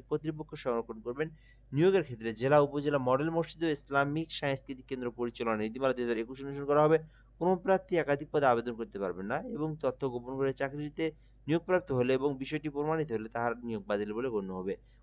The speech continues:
কোনো তা, কারণ দর্শানো ছাড়াই নিয়োগ পরীক্ষা স্থগিত, বাতিল করার অধিকার সংরক্ষণ করে থাকেন। পরীক্ষায় অংশগ্রহণের জন্য কোনো প্রকার টিএ দেওয়া হবে না। শর্তাবলী উল্লেখ করা হয়নি এমন ক্ষেত্রে কর্তৃপক্ষের সিদ্ধান্ত চূড়ান্ত বলে গণ্য হবে।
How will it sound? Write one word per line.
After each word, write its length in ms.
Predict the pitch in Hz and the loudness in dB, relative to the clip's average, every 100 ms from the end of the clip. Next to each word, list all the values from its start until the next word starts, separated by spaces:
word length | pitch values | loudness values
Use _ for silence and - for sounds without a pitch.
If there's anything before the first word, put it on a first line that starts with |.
| - | -2
কোনো 160 | 156 | 0
তা, 220 | 175 156 139 | 2 2 4
কারণ 300 | 143 143 143 | 2 2 0
দর্শানো 360 | 139 - 147 | -2 -2 -6
ছাড়াই 280 | 147 123 123 | -6 -2 -2
নিয়োগ 220 | 127 123 - | -2 -6 -4
পরীক্ষা 420 | 131 - 131 127 123 | -8 -2 -2 0 -2
স্থগিত, 340 | - 151 151 151 | -4 -4 -4 -4
বাতিল 280 | 117 113 113 | -4 -4 -4
করার 200 | 113 107 | -2 -2
অধিকার 300 | 101 101 104 | -4 -6 -6
সংরক্ষণ 460 | - 101 98 110 | -4 -6 -6 -10
করে 140 | 113 123 | -8 -4
থাকেন। 240 | 135 143 - - - - | -4 -4 -8 -20 -20 -6
পরীক্ষায় 300 | 165 165 190 | -4 2 4
অংশগ্রহণের 340 | 165 156 165 156 | 4 2 -2 -2
জন্য 160 | 139 | -4
কোনো 180 | 127 127 | -6 -6
প্রকার 200 | 120 113 113 | -4 -6 -6
টিএ 300 | 117 110 104 | -8 -4 0
দেওয়া 160 | 107 113 | 0 0
হবে 160 | 120 | 0
না। 120 | 143 | 0
শর্তাবলী 460 | 139 151 - 170 165 | 0 -4 -4 -4 -2
উল্লেখ 260 | 165 165 160 | -4 -6 -2
করা 200 | 165 151 | 0 2
হয়নি 260 | 139 139 | 0 -2
এমন 320 | 135 151 160 | -2 -2 -4
ক্ষেত্রে 340 | 165 170 156 165 | -4 -10 -10 -12
কর্তৃপক্ষের 500 | 151 131 127 127 - | -12 -14 -16 -20 -20
সিদ্ধান্ত 400 | - 110 113 107 | -20 -12 -10 -10
চূড়ান্ত 340 | 101 104 98 | -10 -10 -8
বলে 160 | 98 98 | -8 -6
গণ্য 200 | 113 135 | -2 0
হবে। 280 | 139 156 | 2 2